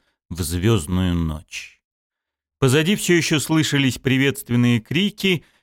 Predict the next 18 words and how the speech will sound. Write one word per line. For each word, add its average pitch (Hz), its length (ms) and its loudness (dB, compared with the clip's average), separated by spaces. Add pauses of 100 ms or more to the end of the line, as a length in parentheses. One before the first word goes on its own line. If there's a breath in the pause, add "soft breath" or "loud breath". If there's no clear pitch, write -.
(120)
которые 139 380 2
мы 135 140 2
постоянно 127 560 0
слышали 123 520 -2
всё 120 200 -2
это 120 160 -2
время 117 320 2
с 104 60 -10
того 113 260 -2
момента, 113 540 0
как - 240 -8
наш 113 240 -2
потрёпанный 107 640 -4
крейсер 165 580 -4 (300 soft breath)
опустился 135 680 -2
около 120 240 0
башни 117 320 0
Совета. 95 680 -4